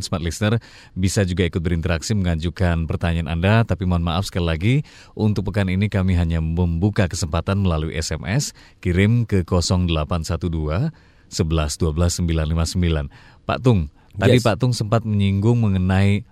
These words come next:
Speaker 1: mencerahkan, menjadi orang yang bisa menerangi yang lain ya.
Speaker 2: Yes, mm-mm.
Speaker 1: Nah, dalam skup yang kecil dulu mungkin,
Speaker 2: Mm.
Speaker 1: yang paling dekat dengan kita itu adalah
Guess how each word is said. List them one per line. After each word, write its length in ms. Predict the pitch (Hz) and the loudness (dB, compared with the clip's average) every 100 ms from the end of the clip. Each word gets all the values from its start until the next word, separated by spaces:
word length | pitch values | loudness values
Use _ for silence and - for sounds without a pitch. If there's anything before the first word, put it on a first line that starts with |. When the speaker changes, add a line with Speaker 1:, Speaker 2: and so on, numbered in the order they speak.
| - | -2
Speaker 1:
mencerahkan, 720 | 104 101 110 104 98 - 95 | 0 0 2 2 2 2 2
menjadi 400 | 85 90 92 107 | 2 2 2 2
orang 240 | 92 101 98 | 2 2 2
yang 160 | 92 | 2
bisa 320 | 90 - 92 - - - | 0 0 0 -2 -10 0
menerangi 560 | 104 104 104 101 85 80 | 4 6 6 6 4 4
yang 160 | 85 | 2
lain 160 | 85 78 | 2 4
ya. 160 | 110 | 4
Speaker 2:
Yes, 80 | 90 | 2
mm-mm. 240 | 104 101 101 | -4 -2 2
Speaker 1:
Nah, 80 | |
dalam 240 | 101 127 135 | 4 4 4
skup 240 | - 135 131 | 2 2 2
yang 80 | 117 | 0
kecil 400 | 127 - 131 135 | -2 2 4 4
dulu 320 | 120 151 180 | 4 6 6
mungkin, 720 | 135 113 98 92 92 139 170 - - | 6 4 2 2 2 4 0 -2 -8
Speaker 2:
Mm. 320 | 98 95 69 | -4 -4 -6
Speaker 1:
yang 320 | - 101 101 | 0 2 4
paling 320 | 107 101 104 | 4 4 4
dekat 160 | 95 101 | 2 0
dengan 560 | 92 92 92 95 95 73 | 2 2 4 4 2 -2
kita 320 | - 107 101 85 | -2 -2 0 -2
itu 160 | 131 | 0
adalah 400 | 101 92 107 110 | 0 2 2 0